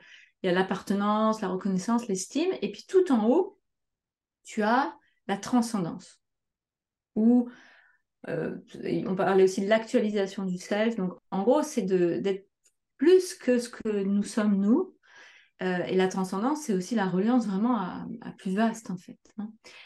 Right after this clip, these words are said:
Et, et ça rejoint le, le besoin, euh, urgent, hein, comme disait Jung, hein, urg-, euh, Jung, il disait, l'humain a un besoin urgent de spiritualité.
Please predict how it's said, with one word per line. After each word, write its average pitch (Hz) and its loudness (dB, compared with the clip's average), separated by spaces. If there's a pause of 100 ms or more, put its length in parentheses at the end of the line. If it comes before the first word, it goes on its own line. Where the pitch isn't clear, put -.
(260)
Et, 185 4
et 196 2
ça 208 -2
rejoint 208 2
le, 185 4
le 170 -4
besoin, 202 -2
euh, - -16
urgent, 233 2
hein, 240 0
comme 185 -2
disait 185 0
Jung, 277 2
hein, 196 -4
urg-, 185 -6 (140)
euh, - -8
Jung, 277 2
il 208 2
disait, 240 -2
l'humain 240 4
a 233 -2
un 214 0
besoin 226 -4
urgent 254 2
de 220 0
spiritualité. 185 -8